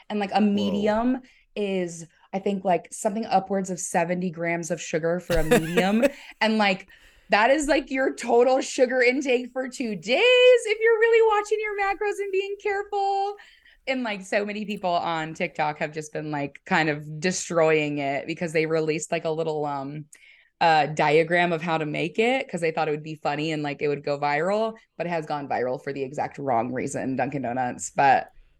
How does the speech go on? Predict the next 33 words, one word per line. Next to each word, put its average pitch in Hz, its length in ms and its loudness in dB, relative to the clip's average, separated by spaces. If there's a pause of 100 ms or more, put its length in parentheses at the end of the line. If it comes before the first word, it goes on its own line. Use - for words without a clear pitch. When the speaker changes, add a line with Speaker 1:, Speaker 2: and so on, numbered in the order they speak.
(540)
Speaker 1:
I 165 80 0
don't 208 100 2
know, 240 100 2
some 190 200 2
Speaker 2:
Ugh. - 20 -2
Speaker 1:
people 233 200 2
like 220 240 4
it. 170 220 4
I 196 100 2
just, 330 180 -6 (120)
I 254 100 0
feel 339 120 0
like 262 80 -2
that's 202 200 -4
dessert. 170 500 -6
Like, 165 120 -4
I 180 80 -2
feel 202 180 -6
like 202 100 0
Speaker 2:
That's, 139 100 0
like, 170 120 -2
the 151 100 6
most 131 240 6
Speaker 1:
that - 0 -
would 131 80 4
Speaker 2:
American 117 380 2
Speaker 1:
be 101 60 -8
Speaker 2:
thing 113 160 -4
I've 107 100 -2
ever 98 180 -4
heard. 101 340 -4
<laughs> - 260 0
Speaker 1:
Right? 202 400 4